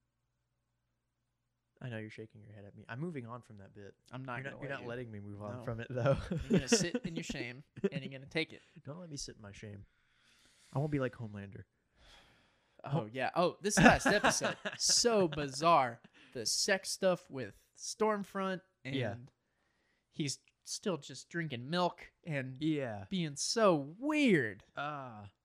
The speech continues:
Speaker 1: the, the mommy issues on this guy is just awful.
Speaker 2: Yeah.
Speaker 1: Uh, I ha-, I have to say,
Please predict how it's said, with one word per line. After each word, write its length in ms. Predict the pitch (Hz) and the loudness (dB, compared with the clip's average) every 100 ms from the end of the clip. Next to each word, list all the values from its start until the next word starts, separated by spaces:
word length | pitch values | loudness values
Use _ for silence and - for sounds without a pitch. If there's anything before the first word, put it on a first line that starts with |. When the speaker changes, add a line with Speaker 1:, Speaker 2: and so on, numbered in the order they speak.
| _ _ _ | _ _ _
Speaker 1:
the, 340 | - 139 131 127 | -8 -2 -2 -2
the 80 | 127 | -6
mommy 460 | 147 165 170 127 | -2 -2 -2 -6
issues 260 | 127 - 120 | -10 -10 -10
on 140 | 110 | -10
this 160 | 110 104 | -10 -10
guy 240 | 120 107 | -8 -8
is 180 | 107 104 | -8 -10
just 460 | - 110 104 - - _ _ _ _ _ _ _ _ _ _ _ 139 | -10 -10 -8 -14 -18 _ _ _ _ _ _ _ _ _ _ _ -8
awful. 360 | 120 - - - _ - | -8 -10 -18 -20 _ -18
Speaker 2:
Yeah. 280 | 90 87 - _ _ _ _ | -16 -16 -20 _ _ _ _
Speaker 1:
Uh, 440 | 120 120 113 110 101 - _ _ _ _ _ _ _ _ _ | -4 -2 -4 -6 -8 -14 _ _ _ _ _ _ _ _ _
I 40 | 143 | -4
ha-, 120 | - - _ | -4 -8 _
I 60 | 156 | -8
have 120 | 156 | -6
to 60 | 156 | -8
say, 360 | - 139 135 | -8 -6 -8